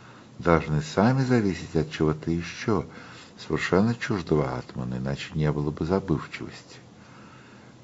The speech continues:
То, от чего зависит память и забвение, и есть представление об индивидуальном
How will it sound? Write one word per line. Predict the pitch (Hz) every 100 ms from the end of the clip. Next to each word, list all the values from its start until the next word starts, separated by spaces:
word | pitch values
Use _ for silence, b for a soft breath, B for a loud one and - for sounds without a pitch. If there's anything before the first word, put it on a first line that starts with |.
| -
То, | 101 95
от | 76 -
чего | - 76 71
зависит | 64 69 69 62 60
память | - - 76 64 60 -
и | 60
забвение, | 62 - 73 87 135 147 127 120 123 B B B B B B - -
и |
есть | 71 82 107 -
представление | 101 85 - - 71 65 76 85 90 -
об | 69 71
индивидуальном | 65 64 65 - 64 67 76 76 69